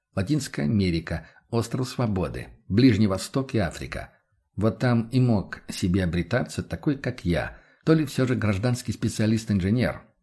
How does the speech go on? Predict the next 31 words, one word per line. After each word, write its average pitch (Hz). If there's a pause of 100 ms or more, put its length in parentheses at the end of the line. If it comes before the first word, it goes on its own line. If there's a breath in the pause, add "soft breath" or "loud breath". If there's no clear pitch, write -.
(220)
то 120
ли 110
как -
советник 98
от 92
одной 101
из 98
двух 120 (100)
серьезных 110
силовых 98
контор. 87 (340 soft breath)
Парни-афганцы 98
думали 127
на 127
вторую 139
версию, 80
и 123
вряд 107
ли -
сват 82
думает 95
иначе. 110 (360)
Можно 151
сказать, 147
что -
загар 131
южный, 107
да. 117
«Угу», 104 (380)
покивал 104
сват. -